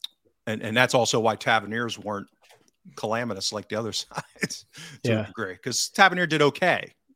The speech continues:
Speaker 1: you know, so.
Speaker 2: I know, I know you're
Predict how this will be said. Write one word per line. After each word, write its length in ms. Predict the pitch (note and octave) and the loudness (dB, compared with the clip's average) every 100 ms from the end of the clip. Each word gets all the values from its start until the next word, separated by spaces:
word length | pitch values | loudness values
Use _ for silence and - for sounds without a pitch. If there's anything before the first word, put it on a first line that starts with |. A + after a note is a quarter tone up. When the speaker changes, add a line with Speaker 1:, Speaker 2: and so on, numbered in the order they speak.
| - | -10
Speaker 1:
you 100 | A2 | -6
know, 240 | F#2 G2+ _ - | -6 -8 _ -10
so. 300 | - F2+ D#2+ _ _ _ _ _ _ _ _ _ _ C#3 | -10 -10 -14 _ _ _ _ _ _ _ _ _ _ 6
Speaker 2:
I 100 | C#3 | 10
know, 220 | D3 D3 | 10 8
I 120 | C#3+ | 8
know 140 | D3 D#3 | 10 12
you're 280 | D3+ B2 | 12 10